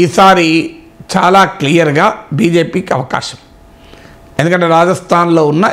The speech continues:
ఎలక్టోరల్ ట్రెండ్ ఇది. ఇప్పటిది కాదు, చాలా కాలంగా ఉన్న electoral trend ఇది. Incumbent government అంటే అధికారంలో ఉన్న పార్టీ ఓడిపోతుంది.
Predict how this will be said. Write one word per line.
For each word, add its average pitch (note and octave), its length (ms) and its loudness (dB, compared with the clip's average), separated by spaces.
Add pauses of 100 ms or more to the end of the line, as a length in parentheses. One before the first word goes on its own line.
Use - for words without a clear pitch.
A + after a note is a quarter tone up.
(140)
ఎలక్టోరల్ E3+ 640 -2
ట్రెండ్ D#3+ 380 -2
ఇది. G#2+ 180 -10 (200)
ఇప్పటిది D#3 300 -2
కాదు, C3+ 220 -2 (100)
చాలా F#3 300 4
కాలంగా E3 480 0
ఉన్న E3+ 140 0
electoral D3+ 560 -2
trend E3 340 -4
ఇది. F#2+ 180 -12 (1040)
Incumbent F3+ 640 0
government C#3+ 360 -2 (120)
అంటే D3+ 180 -2
అధికారంలో D#3+ 640 2
ఉన్న D3 120 2
పార్టీ C3+ 440 -2
ఓడిపోతుంది. F#3 540 -2